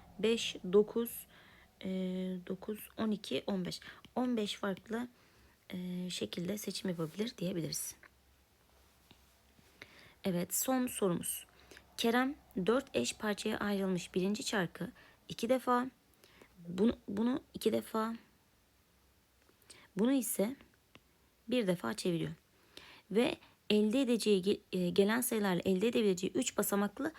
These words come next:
sayıları yandaki tabelaya yazıyormuş. Mesela örnek vermiş. Buna göre çarkları sırasıyla çeviren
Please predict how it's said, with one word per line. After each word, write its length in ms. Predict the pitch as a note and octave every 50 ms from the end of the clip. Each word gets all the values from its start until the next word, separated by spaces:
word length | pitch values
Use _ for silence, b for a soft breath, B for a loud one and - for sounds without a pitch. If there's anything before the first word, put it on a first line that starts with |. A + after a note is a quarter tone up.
| B B B
sayıları 640 | B - - - B3+ B3+ A#3+ G#3 F#3+ F#3 G#3 C#4+ D4 B B B B
yandaki 380 | - A3+ B3 A#3+ G#3+ - - -
tabelaya 380 | - A#3 G#3 F#3 F#3 A3+ C4 C4
yazıyormuş. 540 | G#3+ F3+ D#3+ - - - - - - - - - - B B B B B B B B B -
Mesela 440 | - C#3 - - G#3+ F3 - - - - - - -
örnek 360 | - A3+ A3+ A3+ A#3 A3+ - -
vermiş. 560 | F#3 E3 D#3 D3 D#3 G3 D4 - - - - - B B B B B B B -
Buna 160 | G#3 A#3+ C#4+
göre 280 | D4 C4+ B3+ G#3 F#3 F3 B B B - -
çarkları 440 | - G#3+ A3+ - - B3 B3 -
sırasıyla 540 | - - - A3+ A3+ A3+ A3 - C#4+ C#4 B3
çeviren 460 | A3+ - A#3 G#3+ G#3 G3 G3+ A3 B3